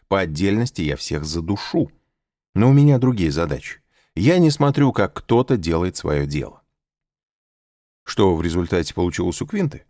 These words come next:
Партнёры съели партнёров. Сейчас даже прочитал в одной газете, что на Лисовского замышляются покушения, проскальзывают намёки на конкретные структуры.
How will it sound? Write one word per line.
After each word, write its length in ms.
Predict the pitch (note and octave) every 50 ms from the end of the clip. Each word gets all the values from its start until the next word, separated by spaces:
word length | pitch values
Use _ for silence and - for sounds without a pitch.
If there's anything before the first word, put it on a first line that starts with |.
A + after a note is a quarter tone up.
| _ _ _ _ _ _ _ _ _ _
Партнёры 480 | - A#2+ C3 C#3+ - F#3+ G#3 G3 E3 C3
съели 320 | - - A#2+ C3+ C#3+ B2+
партнёров. 580 | A2 - A#2+ G#2+ - - F2+ D#2+ C#2+ - - - - _ _ _ _ _ _ _ _ _ _ _
Сейчас 340 | - - C#3+ D3 D3 G3+ F3+
даже 260 | C#3+ D#3+ D3+ B2 C3
прочитал 520 | G#2+ - C3+ C#3+ B2 - C#3+ - D#3+ C#3+ A2+
в 60 | G#2
одной 240 | A#2+ A2+ B2 A#2+ G#2
газете, 420 | F#2 A2 A2+ C3+ D3+ D3 - F#2
что 200 | D#2 - - F#2+
на 80 | F#2 F2+
Лисовского 540 | F#2+ G#2+ - - E3 D3 - - B2 A2+ F#2+
замышляются 560 | F2+ G2 G2+ - - B2 A#2+ G#2 - - -
покушения, 720 | - A#2 - C3 C#3 - - F#3+ F#3 C#3 F2 C#2 - - - - _ _ _
проскальзывают 640 | - E2+ F#2 - - G#2+ G2+ F#2 F2 F2+ F#2 F2 D2+
намёки 420 | F2 F2 F2 F#2 A#2 B2 G#2 - E2+
на 220 | D#2 D#2+ D2+ D2
конкретные 580 | D2 D2+ D2 D#2 D2 - E2+ E2+ - F#2 F2+ E2+
структуры. 640 | - - A2+ A#2 - - F#3 F3+ B2+ F2 - -